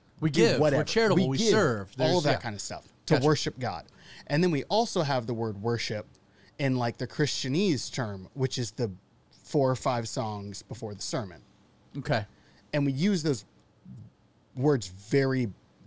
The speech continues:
Speaker 2: the same a lot of the time. And so it kinda gets confusing. For the duration of this episode, when
Speaker 1: So
Speaker 2: I
Speaker 1: you
Speaker 2: say
Speaker 1: have a
Speaker 2: the word
Speaker 1: pretty lengthy
Speaker 2: worship,
Speaker 1: disclosure here.
Speaker 2: Yes.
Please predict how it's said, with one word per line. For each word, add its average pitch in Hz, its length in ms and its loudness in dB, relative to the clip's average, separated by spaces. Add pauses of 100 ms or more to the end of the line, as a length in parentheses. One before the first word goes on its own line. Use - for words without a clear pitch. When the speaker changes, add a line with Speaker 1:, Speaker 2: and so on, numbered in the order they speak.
Speaker 2:
the 117 80 -2
same 92 580 -8 (120)
a 123 40 -6
lot 110 280 -4
of 95 60 -16
the 98 60 -16
time. - 280 -16 (360)
And 123 100 -8
so 135 120 -4
it - 40 -14
kinda 131 220 -6
gets 127 180 -8
confusing. 107 440 -12 (540)
For 151 120 0
the 120 120 -2
duration 123 640 -2
of 139 120 -8
this - 360 -6 (100)
episode, - 540 -10 (480)
when 127 100 -2
Speaker 1:
So 160 60 4
Speaker 2:
I 185 60 4
Speaker 1:
you 226 120 2
Speaker 2:
say 262 80 4
Speaker 1:
have 247 60 4
a 208 80 4
Speaker 2:
the 131 40 -2
word 123 120 0
Speaker 1:
pretty 247 160 4
lengthy 175 340 0
Speaker 2:
worship, 139 80 -6
Speaker 1:
disclosure 135 760 0
here. 92 240 -10
Speaker 2:
Yes. - 480 0